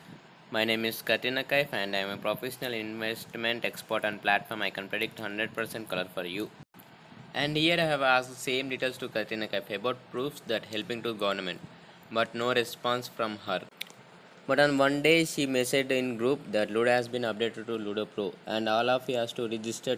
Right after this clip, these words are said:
to this new app by the link provided by me, and I will transfer the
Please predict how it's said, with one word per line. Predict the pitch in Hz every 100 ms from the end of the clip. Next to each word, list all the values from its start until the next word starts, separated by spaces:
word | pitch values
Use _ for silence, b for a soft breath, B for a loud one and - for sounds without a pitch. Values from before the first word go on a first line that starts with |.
| -
to | 120 110
this | 110 117
new | 117 120
app | 113 110
by | 107
the | 107 101
link | 101 120 123
provided | 120 110 110 104
by | 104 107
me, | 104 107 - B B B B
and | 107 113
I | 110
will | 113
transfer | 107 117 123 143 135
the | 131